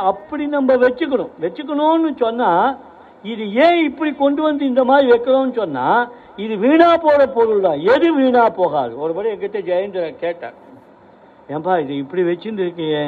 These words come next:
இது வீணா போற பொருள் தானே?" நான் மெதுவா சொன்னேன், "பெரியவா,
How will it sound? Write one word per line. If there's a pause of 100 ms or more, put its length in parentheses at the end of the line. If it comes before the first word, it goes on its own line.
(440)
இது
வீணா
போற
பொருள்
தானே?" (200)
நான்
மெதுவா
சொன்னேன்,
"பெரியவா,